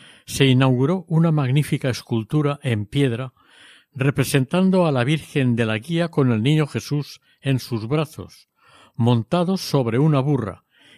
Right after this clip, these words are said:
y San José a pie, llevando a su familia huyendo hacia Egipto. Desde este punto salieron infinidad de emigrantes gallegos en dirección a todas partes del mundo,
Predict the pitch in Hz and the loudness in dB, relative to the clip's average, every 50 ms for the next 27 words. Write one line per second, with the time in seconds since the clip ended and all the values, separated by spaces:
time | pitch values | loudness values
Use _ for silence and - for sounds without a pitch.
0 | _ - 139 135 147 - - - - 185 185 175 - - 131 110 - - 156 156 | _ -2 -2 -2 -2 -2 -6 -6 -4 -2 -2 -2 -4 -4 -6 -6 -4 -2 -2 -2
1 | 160 160 _ - 143 127 - 127 127 117 95 - - _ _ _ _ _ _ _ | -4 -4 _ -8 -8 -8 -4 -2 -2 -2 -2 -4 -10 _ _ _ _ _ _ _
2 | _ _ _ _ _ - - - _ - 117 110 113 104 120 127 127 127 117 127 | _ _ _ _ _ -20 -20 -20 _ -6 -2 0 0 0 0 0 0 -2 -2 -4
3 | 127 - - 151 127 - 139 135 151 165 156 139 139 147 165 - _ _ _ - | -4 -4 -4 -6 -4 -2 0 2 2 2 2 2 0 -2 -4 -8 _ _ _ -4
4 | 127 117 110 117 127 135 143 135 127 143 143 135 131 - - 135 123 117 - - | -2 -2 0 0 0 0 0 0 -2 -2 -4 -4 -6 -6 -6 -4 -4 -4 -4 -6
5 | 139 110 - _ - 113 98 92 _ _ _ _ _ _ _ _ _ _ _ _ | -8 -8 -8 _ -18 -18 -18 -18 _ _ _ _ _ _ _ _ _ _ _ _
6 | _ - - - _ _ _ - 113 135 131 120 143 165 180 170 - - 160 135 | _ -20 -20 -20 _ _ _ 0 2 2 2 4 4 2 2 2 0 -2 -4 -4
7 | - - 175 190 185 160 - 196 175 - - - 127 117 123 147 160 156 170 170 | -2 0 2 2 2 0 -2 -8 -8 -6 -4 -2 -2 0 0 0 0 0 0 0
8 | 165 147 139 123 110 - 131 113 110 107 110 135 147 131 135 135 131 123 120 117 | 0 0 0 0 0 0 -2 0 0 0 -2 -2 -4 -2 -2 0 0 0 0 0
9 | 110 110 127 147 143 143 135 - 123 110 95 110 104 104 110 143 156 139 143 147 | 0 -2 -2 -2 -2 -4 -4 -4 -6 -6 -6 -6 -6 -4 -2 -2 -2 -2 -4 -6
10 | 139 - - - _ _ _ _ _ _ _ _ _ _ _ _ - 131 143 139 | -6 -8 -12 -20 _ _ _ _ _ _ _ _ _ _ _ _ 2 4 4 6
11 | 123 147 135 135 123 - - 185 190 185 165 - 185 180 165 147 - - - 160 | 6 4 4 4 2 0 0 0 0 0 0 -2 -2 -2 -2 -2 -6 -6 -6 -6
12 | 165 165 165 - 160 143 147 135 123 127 139 139 123 98 87 87 85 _ | -6 -6 -4 -6 -4 -2 0 0 0 2 2 2 0 0 -4 -8 -14 _